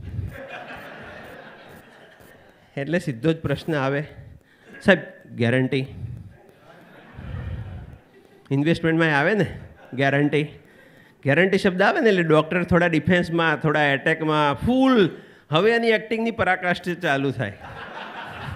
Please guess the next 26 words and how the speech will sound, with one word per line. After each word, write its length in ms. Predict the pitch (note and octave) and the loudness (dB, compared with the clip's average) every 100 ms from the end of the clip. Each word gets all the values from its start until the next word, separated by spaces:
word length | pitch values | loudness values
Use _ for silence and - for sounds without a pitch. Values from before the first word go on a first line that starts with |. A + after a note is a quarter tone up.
| - - - - - - - | -14 -18 -20 -20 -20 -20 -2
હવે 260 | B2+ F#3+ C4 | 2 4 6
અહીંથી 320 | A#3 A3 B3+ | 6 6 6
જો 140 | A#3 | 8
ઢીલા 320 | A3 F3 G3 | 8 8 6
પડ્યા 260 | F#3+ G#3 A3 | 4 2 2
ગેરંટીના 600 | F#3 F3 F3+ F3+ F3+ F3+ | 4 4 4 4 4 4
જવાબ 320 | D3+ E3 E3+ | 4 4 4
આપવામાં 800 | D#3 D#3 D#3+ D#3 D3 A#2+ B2+ - - - - - - - - - | 2 2 2 4 4 2 -4 -10 -18 -18 -18 -18 -18 -16 -16 -4
તો 100 | G#3+ | 2
આખો 460 | G#3 G#3 - A#3+ A3+ | 2 2 6 8 8
કેસ 400 | A3+ G3 - - | 8 2 2 -2
પૂરો 240 | F3+ F3+ | -4 -2
થઈ 160 | D3+ C3 | -2 -2
જશે 240 | B2+ C#3+ | -4 -4
આપણો. 220 | A2+ C#3 - - - - - - - - - - - | -4 -2 -4 -6 -14 -16 -16 -20 -20 -20 -20 -20 -14
એટલે 200 | - F#3 | -4 0
ગેરંટીમાં 520 | E3 F3+ F3 F3 E3+ | 2 2 2 2 2
કે 160 | E3 E3 - C3 | 0 -2 -6 0
આમાં 240 | C3+ D3+ | 2 2
જો 120 | D3+ | 2
ભાઈ 140 | D3 C3+ | 0 0
ગેરંટી 420 | A#2+ C3 C3+ C3 | 0 0 0 -2
તો 120 | A#2+ | -2
ના 140 | A#2+ | 0
હોય 280 | D#3+ C3 C3+ - - - - - - | 2 2 -2 -4 -14 -20 -20 -20 -2
પણ 100 | D3+ | -2